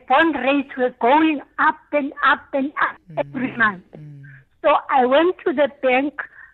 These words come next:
Speaker 1: to negotiate for my, what you call,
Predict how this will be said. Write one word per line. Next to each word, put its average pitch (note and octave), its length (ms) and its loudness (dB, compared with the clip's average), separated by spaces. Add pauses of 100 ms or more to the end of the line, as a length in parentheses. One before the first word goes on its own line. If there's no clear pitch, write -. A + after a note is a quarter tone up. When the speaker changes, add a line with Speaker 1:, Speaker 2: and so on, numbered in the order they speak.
(240)
Speaker 1:
to E4 80 2
negotiate C#4 760 0 (180)
for B3+ 180 2
my, A#3 280 2 (280)
what A#3+ 320 2
you D4+ 80 -6
call, C4 180 0